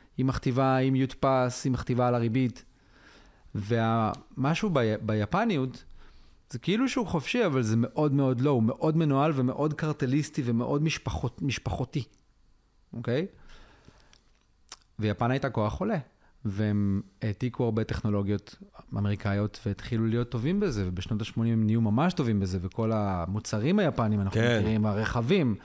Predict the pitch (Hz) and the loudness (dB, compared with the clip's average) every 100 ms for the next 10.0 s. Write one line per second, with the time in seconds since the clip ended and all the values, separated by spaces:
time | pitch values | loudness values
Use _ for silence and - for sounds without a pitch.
0 | - - - - 113 120 120 143 151 202 | -16 -18 -16 -4 0 0 0 -2 0 2
1 | 180 127 143 - 135 135 143 - 208 156 | 4 4 0 2 2 4 2 2 2 0
2 | 90 - - 98 95 85 - - _ 107 | -4 -12 -6 -2 0 0 -6 -18 _ -6
3 | 104 110 120 123 120 - - - - 160 | -2 0 2 2 0 -2 -10 -12 -2 2
4 | 160 156 131 127 - 117 95 90 - _ | 2 2 2 2 2 0 0 -2 -4 _
5 | _ _ _ - - - - 98 95 104 | _ _ _ -20 -20 -18 -8 -6 -2 0
6 | 98 98 95 90 87 85 82 - - - | 0 0 0 0 0 -2 -4 -10 -20 -16
7 | - 104 98 101 - 110 110 - 104 - | -6 -2 0 0 -2 -4 -4 -6 -10 -10
8 | _ 185 180 117 107 143 143 151 135 113 | _ -18 -8 -4 0 2 2 2 2 2
9 | 107 117 147 131 120 131 120 110 113 117 | 2 2 2 0 0 0 0 2 2 0